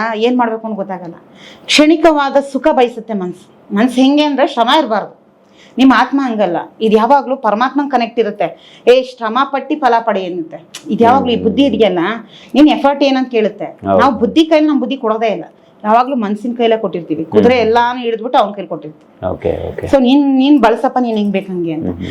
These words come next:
Speaker 1: ಅದ್ ಹೆಂಗಾಗತ್ತೆ ಅಂದ್ರೆ ಇವ್ನ್ ಕಾಲ್ ಮಾಡ್ದಾಗ ಇವ್ನ್ ಹೇಳೋದ್ ಸರಿ ಅನ್ಸುತ್ತೆ, ಇವ್ನ್ ಕಾಲ್ ಮಾಡ್ದಾಗ ಇವ್ನ್ ಹೇಳೋದ್ ಸರಿ ಅನ್ಸುತ್ತೆ, ಇನ್ನೊಬ್ಬ ಕಾಲ್ ಮಾಡ್ದಾಗ ಅವ್ನ್ ಹೇಳೋದ್ ಸರಿ ಅನ್ಸುತ್ತೆ.
Speaker 2: ಈಗ ಬೇರೆಯವರಿಂದ ಮಾಡ್ಸಿ ಇವ್ರನ್ನ ದುಶ್ಚಟ ಕ್ಲಿಯರ್ ಮಾಡಿಸ್ಬೋದು.
Speaker 1: So ನಿಮ್ ಹಸ್ಬೆಂಡ್ ಆತರ ಇದ್ರಾ?
Speaker 2: ಹಾ.
Speaker 1: ಸರ್ ಎಷ್ಟು ಎಕ್ಸಾಂಪಲ್ ಇದೆ ಗೊತ್ತಾ ಸರ್? ಆ,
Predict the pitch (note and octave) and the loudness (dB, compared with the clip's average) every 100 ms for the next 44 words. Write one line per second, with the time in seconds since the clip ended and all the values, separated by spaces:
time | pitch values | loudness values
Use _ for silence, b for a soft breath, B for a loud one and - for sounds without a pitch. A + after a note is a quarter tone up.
0 | B - G#3+ A3+ C#4+ D#4 C4+ B3+ B3+ C4 | B 0 2 4 2 0 -2 -4 -2 0
1 | C#4+ C#4+ C4+ B3+ A#3+ B3+ C4+ A#3 B3 A#3 | 0 0 -2 -2 -4 -4 -6 -6 -2 -2
2 | A3+ G#3+ F#3+ F#3 F#3+ E3+ - A#3 C#4 C#4 | -2 -6 -6 -8 -12 -10 0 2 2 2
3 | B3 A#3+ C4 B3 A3 G#3+ G3+ G3+ F3+ E3 | 0 -2 -2 -4 -2 0 0 -2 -4 -4
4 | E3 E3 D#3+ - - - B3+ D4 C#4+ D4 | -6 -10 -10 -12 -20 0 4 4 4 0
5 | C#4 B3 A#3+ B3+ A3 A3 G#3+ G#3+ G3 F3 | -4 -4 -2 0 0 0 -4 -4 -6 -6
6 | E3+ - C#3+ - D3+ B2+ B2+ D3 F#3 F#3 | -10 -16 -12 2 2 4 4 4 2 2
7 | G3 F3 D#3 E3 E3+ F#3 E3 D3+ D3 D#3+ | -2 0 -2 -2 0 0 0 0 0 0
8 | D3+ D3+ C3 C#3+ B2+ A#2 B2 C3 G#2 A#4 | 0 0 2 2 0 -4 -2 2 4 4
9 | G4 A#3 G3+ D4 E4 C4+ D4 F#4+ D#4 D4+ | 2 0 2 4 4 4 0 0 -2 -2
10 | C#4+ G#3 B3 B3 G#3+ E3+ A3 D#4+ B3 F#3+ | -4 -4 -4 -4 -8 -8 -2 -2 0 0
11 | A#3 - D#4+ D#4+ A#3+ - D4+ C#4+ B3 A#3 | 0 -2 0 2 2 2 -2 -2 -2 -2
12 | A3 A3 A3+ G#3 G3+ B _ _ - | -4 -6 -4 -6 -8 B _ _ 0